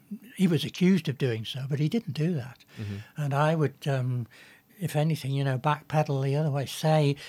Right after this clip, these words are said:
Speaker 1: all we can do is give it a chance.
Speaker 2: Mm-hmm.
Speaker 1: And the, the obvious thing is, in fact,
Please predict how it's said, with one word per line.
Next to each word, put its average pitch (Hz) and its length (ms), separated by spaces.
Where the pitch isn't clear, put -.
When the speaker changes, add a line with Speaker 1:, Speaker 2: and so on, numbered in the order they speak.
Speaker 1:
all 175 320
we 180 140
can 165 160
do 147 180
is - 100
give 143 160
it 135 120
a 139 80
chance. 131 640
Speaker 2:
Mm-hmm. 101 280
Speaker 1:
And 160 160
the, 175 200
the 175 200
obvious 165 760
thing 131 480
is, 147 340
in 127 180
fact, - 600